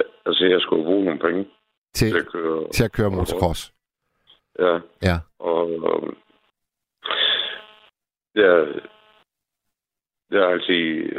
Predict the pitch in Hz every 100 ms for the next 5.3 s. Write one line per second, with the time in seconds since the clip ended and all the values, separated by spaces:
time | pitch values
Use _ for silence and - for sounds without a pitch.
0 | - 87 80 80 76 90 95 - 85 82
1 | 80 73 76 71 71 - 50 50 50 -
2 | - _ _ _ _ 92 - 87 85 80
3 | 78 76 73 71 - - 78 80 - 101
4 | 107 95 71 78 73 65 - - _ _
5 | - 76 -